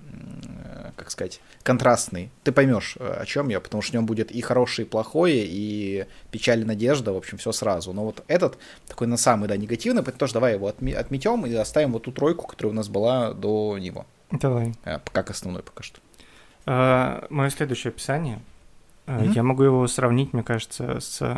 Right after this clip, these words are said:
Speaker 2: любыми репортажами из Северной Кореи, э, потому что это закрытое государство, да, но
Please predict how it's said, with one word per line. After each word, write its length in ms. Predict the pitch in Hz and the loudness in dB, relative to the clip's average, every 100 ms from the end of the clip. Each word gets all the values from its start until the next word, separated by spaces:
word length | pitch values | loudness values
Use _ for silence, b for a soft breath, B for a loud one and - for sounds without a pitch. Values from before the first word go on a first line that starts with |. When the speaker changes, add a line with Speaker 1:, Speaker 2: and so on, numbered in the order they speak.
| 127 | -2
Speaker 2:
любыми 400 | 123 135 135 123 | 0 2 2 2
репортажами 760 | 113 120 120 127 117 113 113 | 0 0 0 0 2 2 0
из 100 | 110 | 0
Северной 400 | - 123 117 110 | 0 2 2 0
Кореи, 420 | - 117 139 135 - _ _ b b b b b b b _ _ _ _ - | 2 2 2 0 -6 _ _ b b b b b b b _ _ _ _ -2
э, 220 | 127 113 | 0 0
потому 280 | - 120 120 | 2 2 2
что 160 | - 113 | 2 0
это 80 | |
закрытое 420 | 110 120 123 117 110 | 2 0 0 -2 -4
государство, 600 | 110 - 156 160 - 117 | -4 2 2 2 -4 -2
да, 240 | 110 120 | 2 2
но 500 | 120 113 113 110 113 | 2 2 2 2 -2